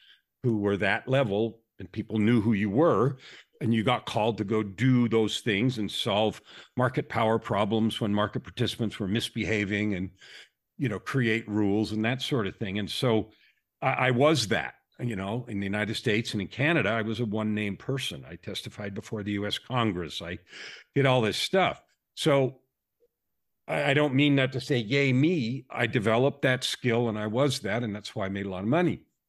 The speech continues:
The, the sad part is I didn't understand how to take that position and do good, be a good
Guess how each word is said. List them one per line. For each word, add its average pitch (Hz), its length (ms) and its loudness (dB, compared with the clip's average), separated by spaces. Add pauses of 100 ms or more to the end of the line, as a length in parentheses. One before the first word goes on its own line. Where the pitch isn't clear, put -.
(540)
The, 123 340 0
the 110 140 -4
sad 208 560 0
part 98 480 -4 (320)
is 131 220 0 (140)
I 165 180 2
didn't 180 360 0
understand 147 1000 -2
how 120 160 -4
to 110 100 -6 (120)
take 202 500 -4
that 110 320 -2
position 104 840 -4 (480)
and 117 260 0
do 143 200 2
good, 113 560 0
be 135 200 0
a 120 60 0
good 117 560 0